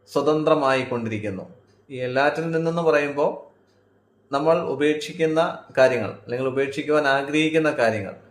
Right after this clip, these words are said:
അതിൽ നിന്നുള്ള ഒരു മോചനം അല്ലെങ്കിൽ അതിൽ നിന്നുള്ള സ്വാതന്ത്ര്യമാണ് എല്ലാറ്റിൽ നിന്നും എന്നുള്ളത് കൊണ്ട് ഉദ്ദേശിക്കുന്നത്. അപ്പൊ ഈ ഒരു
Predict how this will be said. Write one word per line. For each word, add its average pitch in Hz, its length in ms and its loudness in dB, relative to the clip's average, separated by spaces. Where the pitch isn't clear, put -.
അതിൽ 127 280 -4
നിന്നുള്ള 143 300 -2
ഒരു 139 180 0
മോചനം 117 420 -2
അല്ലെങ്കിൽ 120 340 -4
അതിൽ 135 180 -4
നിന്നുള്ള 139 380 -2
സ്വാതന്ത്ര്യമാണ് 123 760 -2
എല്ലാറ്റിൽ 151 480 2
നിന്നും 147 260 -6
എന്നുള്ളത് 127 420 -4
കൊണ്ട് 123 200 -2
ഉദ്ദേശിക്കുന്നത്. 110 720 -4
അപ്പൊ 139 120 -6
ഈ 147 140 0
ഒരു 190 120 6